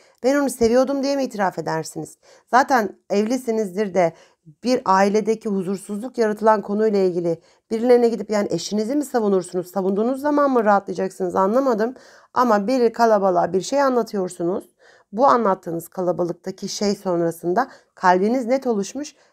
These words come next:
ve kalpten çıkan da bir yol var zaten. Bu yolda net o kalabalıkla konuşmaya çıkıyor.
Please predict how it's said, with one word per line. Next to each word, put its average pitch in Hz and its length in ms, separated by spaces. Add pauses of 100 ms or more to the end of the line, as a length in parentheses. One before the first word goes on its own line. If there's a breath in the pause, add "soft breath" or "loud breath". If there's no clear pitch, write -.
(100 soft breath)
ve 240 120
kalpten 240 500
çıkan 302 360
da 220 80
bir 196 100
yol 220 320
var 175 200
zaten. 175 480 (320 loud breath)
Bu 214 140
yolda 302 340
net 285 240
o 226 80
kalabalıkla 254 500
konuşmaya 226 520
çıkıyor. 196 480